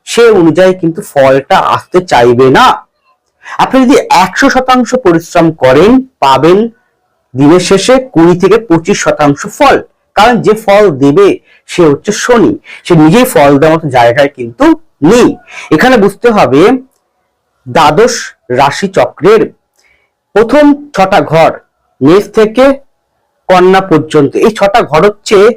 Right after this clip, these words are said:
আমাদের জাগতিক বিষয়কে রিপ্রেজেন্ট করে। আবার বৃশ্চিক থেকে বাকি ঘরগুলোকে কন্যা, আহ, মীন পর্যন্ত, এই যে বাকি ঘরগুলোকে রিপ্রেজেন্ট করে হচ্ছে আধ্যাত্মিকতার ঘর,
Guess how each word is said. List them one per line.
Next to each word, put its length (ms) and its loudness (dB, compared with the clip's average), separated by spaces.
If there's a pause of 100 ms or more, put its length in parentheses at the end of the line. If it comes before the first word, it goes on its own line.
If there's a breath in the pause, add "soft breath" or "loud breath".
(240 loud breath)
আমাদের 420 0
জাগতিক 680 -2
বিষয়কে 520 -2
রিপ্রেজেন্ট 640 0
করে। 320 0 (340 loud breath)
আবার 300 2
বৃশ্চিক 520 -6
থেকে 520 2 (500 loud breath)
বাকি 640 -2 (360)
ঘরগুলোকে 680 0
কন্যা, 380 0
আহ, 680 -4
মীন 280 2
পর্যন্ত, 540 0 (960)
এই 120 2
যে 60 2
বাকি 200 0
ঘরগুলোকে 460 0 (520)
রিপ্রেজেন্ট 500 -2
করে 200 0
হচ্ছে 280 0 (120)
আধ্যাত্মিকতার 840 -2
ঘর, 260 -2